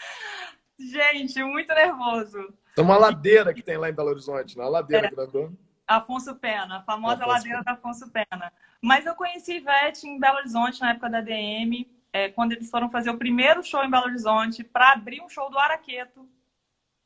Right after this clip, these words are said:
Speaker 1: E isso foi em noventa e cinco, noventa e seis, por aí. É, e desde então a gente,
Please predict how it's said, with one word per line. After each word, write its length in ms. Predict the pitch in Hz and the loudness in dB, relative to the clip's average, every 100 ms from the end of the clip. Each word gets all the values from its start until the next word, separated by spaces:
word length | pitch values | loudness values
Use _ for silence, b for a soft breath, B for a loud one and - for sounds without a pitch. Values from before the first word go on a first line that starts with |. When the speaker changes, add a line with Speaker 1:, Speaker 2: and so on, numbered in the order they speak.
| _ _ _ - | _ _ _ -16
Speaker 1:
E 720 | 202 214 214 214 202 196 202 | -14 -10 -10 -8 -10 -8 -6
isso 200 | 226 233 | -6 -8
foi 280 | - 220 220 | -4 0 0
em 160 | 196 190 | -2 -2
noventa 340 | 196 208 208 | -2 -2 -4
e 60 | 196 | -6
cinco, 540 | - 196 208 208 202 | -4 -2 -2 -2 -4
noventa 340 | 190 190 190 190 | -2 -2 -4 -6
e 60 | |
seis, 440 | 185 175 165 175 - | -2 -2 -2 -4 -10
por 160 | 180 | -10
aí. 220 | 170 165 - B B B B B B _ | -10 -12 -20 B B B B B B _
É, 1040 | 185 185 180 180 175 165 160 165 165 175 - | 2 4 4 2 2 0 0 -2 -2 -4 -2
e 120 | 247 | 4
desde 300 | 294 381 403 | 6 6 2
então 340 | 427 302 339 | 0 4 6
a 100 | 415 | 6
gente, 340 | 349 359 370 | 4 -8 -10